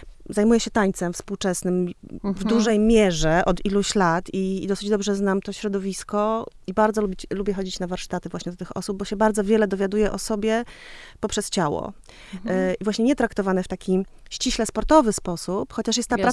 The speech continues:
Speaker 2: Jasne.
Speaker 1: czasami równie intensywna, tylko to jest tak naprawdę odkrywanie siebie, y, z, z użyciem tego narzędzia, które każdy ma, którym jest ciało i które też bardzo dużo nam pokazuje.
Speaker 2: No bo przecież my nim
Speaker 1: Hmm?
Speaker 2: jesteśmy. To w ogóle jest takie zabawne, że są takie czasy, że mówisz: „Ja, ja i moje ciało”. No jakby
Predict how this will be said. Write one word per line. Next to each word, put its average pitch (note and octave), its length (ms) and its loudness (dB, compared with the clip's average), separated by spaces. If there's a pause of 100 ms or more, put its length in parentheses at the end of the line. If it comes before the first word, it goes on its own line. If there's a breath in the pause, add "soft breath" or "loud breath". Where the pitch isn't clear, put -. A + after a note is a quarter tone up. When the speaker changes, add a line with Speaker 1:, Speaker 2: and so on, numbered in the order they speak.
Speaker 2:
Jasne. - 20 2
Speaker 1:
czasami B3 340 2
równie B3 340 4
intensywna, F#3 720 -2
tylko G3 220 -6
to A3 200 -2
jest A3+ 340 -2
tak - 180 -8
naprawdę A3+ 400 -2
odkrywanie A3+ 1000 0
siebie, A3 640 0
y, A3 300 -6
z, G#3+ 40 -14
z A3 140 -16
użyciem A#3 340 -6
tego A3+ 160 -4
narzędzia, G#3 400 0
które - 200 -8
każdy E3+ 280 -2
ma, E3+ 160 -4
którym - 240 -6
jest F#3+ 220 -6
ciało C#4 220 2
i B3 100 -4
które C4 180 -2
też B3+ 220 -6
bardzo A#3 640 2 (300 soft breath)
dużo A3 280 2
nam G#3 160 0
pokazuje. D#3 640 -6
Speaker 2:
No A3+ 60 -4
bo A3+ 120 -8 (100)
przecież - 280 -8
my G#3+ 140 0
nim G3 40 2
Speaker 1:
Hmm? F#3+ 100 6
Speaker 2:
jesteśmy. A3 420 2
To E3+ 80 -2
w F3+ 40 -2
ogóle F#3 160 2
jest E3+ 120 0
takie E3+ 380 -2
zabawne, E3+ 480 4
że E3+ 100 0
są E3+ 140 0
takie E3+ 200 -2
czasy, F3+ 280 0
że E3+ 100 0
mówisz: E3+ 380 0
„Ja, D3 200 2
ja E3+ 160 4
i G3 120 2
moje E3 200 0
ciało”. C#3 340 -4
No D3+ 60 -4
jakby E3+ 360 0